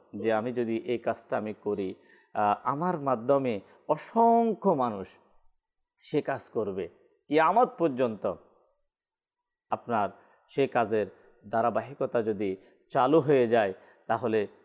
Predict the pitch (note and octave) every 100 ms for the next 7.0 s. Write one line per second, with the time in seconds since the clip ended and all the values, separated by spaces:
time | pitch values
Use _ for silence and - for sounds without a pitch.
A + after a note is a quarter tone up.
0 | - A2+ B2 - A#2+ G#2+ - - A#2+ B2+
1 | B2 A#2+ A#2 A#2 C3 - C#3+ - A2+ A2+
2 | B2 C#3 - A#3 A#3+ G#3+ D#3 B2+ B2+ B2
3 | B2 G#2 - - - A#2 B2 A#2 A2+ A2
4 | A#2 C3 B2+ B2 A2 - G#2+ G#2+ A2 G#2+
5 | G2+ - - A2+ A#2 A#2+ A#2 - C3 E3
6 | E3 A2 - - A#2+ B2 A#2+ - B2